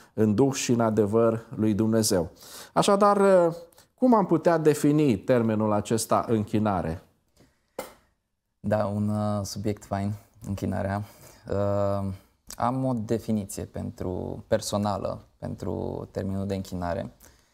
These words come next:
Speaker 2: și, din punctul meu de vedere, închinarea, potrivit și Scripturii și, uh, ce am mai studiat, sunt acele acțiuni ale omului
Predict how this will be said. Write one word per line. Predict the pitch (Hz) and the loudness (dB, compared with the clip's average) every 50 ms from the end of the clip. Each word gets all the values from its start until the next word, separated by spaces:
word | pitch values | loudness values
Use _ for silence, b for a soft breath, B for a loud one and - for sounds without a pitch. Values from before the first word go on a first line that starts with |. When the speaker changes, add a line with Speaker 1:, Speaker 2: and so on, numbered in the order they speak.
| b b b b | b b b b
Speaker 2:
și, | b - - - - 113 110 110 110 110 107 107 104 | b -14 -10 -4 -2 -2 -2 0 -2 -2 -4 -4 -4
din | 101 107 | -4 -6
punctul | 104 117 113 113 113 | -4 -4 -2 -2 0
meu | 113 110 | -2 -2
de | 110 | -2
vedere, | 110 110 107 113 113 113 | -2 -4 -2 -2 -2 -2
închinarea, | 113 107 - - 110 113 113 117 113 110 107 107 104 101 104 - _ _ _ | -4 -4 -4 -4 -2 -2 0 0 0 -2 -2 -2 -2 -4 -6 -10 _ _ _
potrivit | - 110 101 - 104 101 104 101 - | -8 -6 -6 -4 -4 -6 -6 -6 -8
și | - - 101 | -8 -8 -8
Scripturii | - - - 95 - - 117 117 117 110 113 110 107 104 | -8 -8 -8 -10 -6 -4 -4 -2 -2 -2 -2 -4 -6 -6
și, | 104 - - - 98 98 98 101 98 101 98 98 - - - - 107 | -8 -10 -8 -6 -4 -4 -4 -4 -6 -6 -8 -10 -12 -14 -12 -8 -6
uh, | 98 98 101 101 104 _ _ | -6 -6 -8 -8 -12 _ _
ce | - 110 | -6 -6
am | 104 | -4
mai | 104 98 | -4 -6
studiat, | - - 110 107 117 113 110 - - _ _ _ _ _ _ _ _ _ _ _ _ _ | -6 -6 -4 -2 -2 -2 -2 -4 -10 _ _ _ _ _ _ _ _ _ _ _ _ _
sunt | - - - 113 107 | -12 -8 -6 -4 -4
acele | 120 107 - 123 123 123 120 113 107 | -4 -4 -4 -2 0 0 0 0 0
acțiuni | - 104 101 - - - 104 101 101 104 104 - | -2 -4 -6 -6 -8 -6 -4 -4 -4 -4 -6 -6
ale | - 101 101 101 | -6 -4 -4 -4
omului | 104 101 98 98 98 98 107 123 135 - | -4 -4 -4 -4 -4 -4 -4 -6 -8 -10